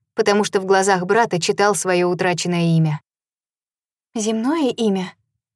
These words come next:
духовное имя. Токи знает его? Токи произносил его только наедине с собой,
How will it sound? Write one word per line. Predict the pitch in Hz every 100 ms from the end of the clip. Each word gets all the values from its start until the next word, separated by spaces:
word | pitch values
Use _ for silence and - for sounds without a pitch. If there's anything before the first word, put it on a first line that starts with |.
| _ _ _ -
духовное | 208 196 165 226 226 180 175 165
имя. | 185 175 160 165 _ _ _ _ _ _ _ _
Токи | 269 254 247
знает | 220 269 320 -
его? | 208 185 - _ _ _ _ _ _ _ _ _
Токи | - 196 196
произносил | 180 190 180 180 165 208
его | 190 180 180
только | 196 180 185
наедине | 180 185 185 185 180
с |
собой, | - 202 214 220 156